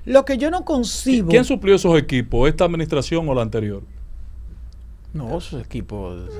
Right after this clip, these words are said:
Speaker 1: Yo creo
Speaker 3: supone
Speaker 1: que, que,
Speaker 3: que
Speaker 1: que están ahí hace mucho, pero yo voy a hacer este trabajito, yo ahorita llamo y
Speaker 3: No,
Speaker 1: a ver.
Speaker 3: equipo eso que,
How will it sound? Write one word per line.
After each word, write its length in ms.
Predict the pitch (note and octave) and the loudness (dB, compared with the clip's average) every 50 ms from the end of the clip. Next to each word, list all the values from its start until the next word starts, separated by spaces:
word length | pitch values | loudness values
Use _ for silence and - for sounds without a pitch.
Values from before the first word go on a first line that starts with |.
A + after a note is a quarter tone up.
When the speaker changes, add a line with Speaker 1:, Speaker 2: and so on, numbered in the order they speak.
| - - - | -10 -8 -4
Speaker 1:
Yo 140 | F3 G#3 G3+ | -2 -2 0
creo 120 | - F3 | 0 0
Speaker 3:
supone 160 | E3 D#3 F3 | -2 -2 -2
Speaker 1:
que, 80 | - G#3+ | -4 -4
que, 140 | G3+ F3+ - | -4 -4 -4
Speaker 3:
que 60 | - | -4
Speaker 1:
que 80 | - G3 | -4 -2
están 260 | F3 - F3 E3 D#3 | 0 0 0 0 0
ahí 160 | D#3 D3+ D#3 | 0 0 -2
hace 180 | D3+ C#3 - D#3+ | -2 -4 -4 -6
mucho, 640 | C#3+ C#3 D3 D#3 F3+ G3+ G3+ - - - E3+ - - - | -4 -4 -2 -2 -2 -4 -4 -6 -6 -8 -8 -8 -8 -4
pero 180 | - - G3+ G#3+ | 0 4 6 6
yo 120 | G#3 G#3+ | 8 8
voy 80 | G#3+ A3+ | 8 6
a 20 | |
hacer 140 | G#3+ - A3+ | 4 2 -2
este 160 | G3 - A3 | 0 0 -2
trabajito, 640 | G3+ - G#3 G3+ F#3+ F3 F3 G3+ G3+ - - - - - - - | 0 2 2 4 4 4 2 -2 -4 -6 -10 -14 -16 -14 -10 -4
yo 100 | G#3 G#3+ | -2 0
ahorita 260 | G3+ G#3+ G3+ - F#3+ | 0 0 0 0 -2
llamo 340 | F#3 F3+ F3+ G#3 A3+ A3+ A#3 | 0 0 -2 -4 -6 -6 -4
y 40 | G#3+ | -2
Speaker 3:
No, 60 | F#3 | 0
Speaker 1:
a 20 | F#3+ | 0
ver. 80 | G3 | 0
Speaker 3:
equipo 320 | F#3+ F#3+ G3+ F#3+ - - F#3+ | 0 -2 -4 -6 -4 -2 -2
eso 200 | F#3+ E3+ F3+ F3+ | -2 -2 -2 -2
que, 120 | F#3 F#3 | -2 -2